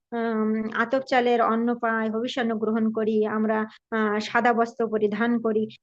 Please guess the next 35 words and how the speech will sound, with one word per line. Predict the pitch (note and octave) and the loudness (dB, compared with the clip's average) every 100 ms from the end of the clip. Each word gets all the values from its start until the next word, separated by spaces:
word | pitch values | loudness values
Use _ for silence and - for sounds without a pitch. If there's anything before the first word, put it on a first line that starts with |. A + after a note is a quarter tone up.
| - | -4
তো | B3+ | 4
এই, | A#3+ A#3+ A#3 | 6 6 2
উম, | A#3 A3 A3 G#3+ A3 | -2 0 0 -2 -2
যখন | A#3+ A#3+ C#4+ | -2 -2 0
এই | B3+ B3 | -2 -2
পুরাতন, | C4 B3+ C4 C#4+ C#4 - _ | -2 -2 0 -2 -2 -6 _
আহ, | B3 A#3+ A3+ | -4 0 0
বিগ্রহের, | B3 A3+ A#3+ B3+ A#3+ A#3 - A3 | -2 0 2 2 2 0 -4 -4
উম, | A3+ A3 A3 A3 G#3+ G#3 | -4 -2 -2 0 -2 -2
আহ, | G#3 G#3 | -4 -6
সমাধিস্থ | G#3 A#3 A3+ C4 - | -4 0 0 0 -2
করা | B3+ A#3+ A3+ | 0 2 2
হয়, | A3+ A3 A3 _ | 2 -2 -6 _
তখন | A#3+ A#3+ B3+ | -4 -2 -2
পুরীর | B3 C#4 C#4 | -2 0 2
পাণ্ডারা | A#3+ A3+ A#3+ A#3+ A3+ A3 - - | 2 4 6 6 4 -2 -10 0
মনে | C4 | 2
হয় | C#4+ D#4 | 4 4
জগন্নাথ | D4+ C#4+ E4+ G4 F4+ | 2 2 0 0 0
যেন | D4+ B3 | 0 0
তাদের | A3+ G#3+ A3+ | -2 -4 -2
পরিবারের | A#3 B3+ D4+ E4 C4+ G#3+ | -2 0 2 2 0 -2
কেউ, | G#3 | -6
তাদের | G#3 G3+ | -4 -6
সন্তান, | A#3 - G#3+ A3 A3 A#3 A3 | -4 0 2 4 4 2 2
তাদের | G#3+ G#3+ - | 0 -2 -4
পিতা, | B3 A#3+ A#3 A3 | -10 0 2 2
তাদের | G#3+ A3+ G#3 | 0 -2 -4
ভ্রাতা, | F#3+ A3+ A#3+ A3 A3 - - - | 0 0 0 -2 -2 -6 -8 4
এমন | D4+ F#4+ G4+ | 6 8 8
একজন। | B3+ G3 G3 G3+ - - | 6 4 -2 -4 -8 -2
তো | C4+ | 2
তারা | C4+ A#3+ B3 | 4 4 2
কি | C4 | 0
করে | B3 A#3+ | 2 2